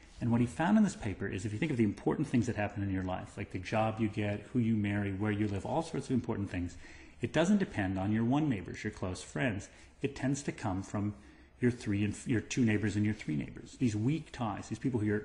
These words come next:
remotely connected to, end up having a big effect on your life. Well, let's think about who these three neighbors are.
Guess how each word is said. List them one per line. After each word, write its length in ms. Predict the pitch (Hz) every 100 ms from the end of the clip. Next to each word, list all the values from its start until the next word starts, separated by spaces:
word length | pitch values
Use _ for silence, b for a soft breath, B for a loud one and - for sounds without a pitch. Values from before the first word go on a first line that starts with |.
| -
remotely 460 | 110 110 131 143
connected 420 | 135 117 95 - -
to, 160 | 95 92 B B -
end 120 | 117
up 80 | 123
having 220 | 107 107
a 60 | 110
big 180 | 101 98
effect 320 | - 92 -
on 80 | 95
your 120 | 117
life. 220 | 135 - - -
Well, 100 | 139
let's 160 | 196
think 100 | 226
about 140 | 190 117
who 140 | 143
these 200 | 120 113
three 160 | - 117
neighbors 320 | 101 92 90
are. 320 | 107 95 98